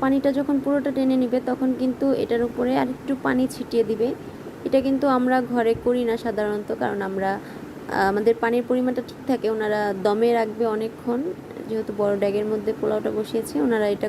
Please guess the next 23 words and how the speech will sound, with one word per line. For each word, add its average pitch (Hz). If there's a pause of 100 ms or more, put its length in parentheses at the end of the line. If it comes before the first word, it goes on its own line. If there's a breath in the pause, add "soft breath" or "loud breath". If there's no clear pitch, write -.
করছে। 240 (460 loud breath)
আমাদের 247
এটা 254 (100)
করার 240
প্রয়োজন 233
হয় 220
না, 220
আমরা 214
এই -
পানি 208
ছাড়াই 202
কিন্তু 202
পোলাও 202
রান্না 202
করি 208
বাসায়। 196 (3000)
তো 220
দেখতে 247
পাচ্ছেন 269
যে 269
পোলাওটা 247
এখন, 254
আহ, 208